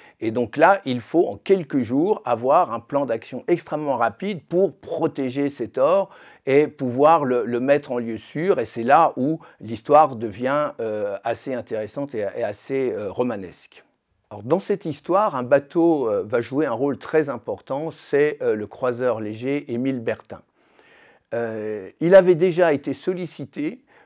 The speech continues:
pour, euh, récupérer l'or de la Banque centrale de Pologne, la Pologne ayant évidemment, euh, <clears throat> anticipé l'invasion allemande,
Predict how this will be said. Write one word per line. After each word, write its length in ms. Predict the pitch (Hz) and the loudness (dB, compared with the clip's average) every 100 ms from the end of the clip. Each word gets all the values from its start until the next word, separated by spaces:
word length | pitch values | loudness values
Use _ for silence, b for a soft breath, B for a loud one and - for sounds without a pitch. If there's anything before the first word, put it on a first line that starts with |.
| b - | b -4
pour, 480 | 196 220 180 127 - | 0 4 4 2 -2
euh, 120 | 127 | -2
récupérer 960 | 117 135 202 - 160 160 151 139 139 131 | 0 2 2 0 -6 -2 0 2 0 0
l'or 480 | 127 131 180 160 127 | -2 6 8 8 4
de 100 | 117 | 0
la 140 | 117 113 | -4 -4
Banque 260 | 135 160 | -4 -8
centrale 480 | - 139 - 135 123 | -8 -12 -4 -4 -2
de 80 | 107 | -4
Pologne, 640 | - 151 147 190 254 113 - B B B | 6 8 8 4 -4 -10 -14 B B B
la 80 | 113 | -10
Pologne 460 | 110 147 147 160 135 - | -2 4 8 8 6 -4
ayant 300 | 123 131 120 | -4 -2 -4
évidemment, 720 | 110 110 110 139 165 117 110 | -6 -8 -6 -4 -6 -6 -8
euh, 320 | 104 101 95 95 131 - | -6 -6 -8 -10 -20 -8
<clears throat> 240 | - 170 - | -4 -4 -6
anticipé 720 | 147 147 147 - 131 - 139 | -8 -8 -14 -12 -8 -4 -4
l'invasion 680 | 120 120 123 113 127 117 - | -4 -4 -6 -4 -8 -8 -6
allemande, 640 | 113 107 123 160 208 165 | -6 -4 -4 -4 -4 -8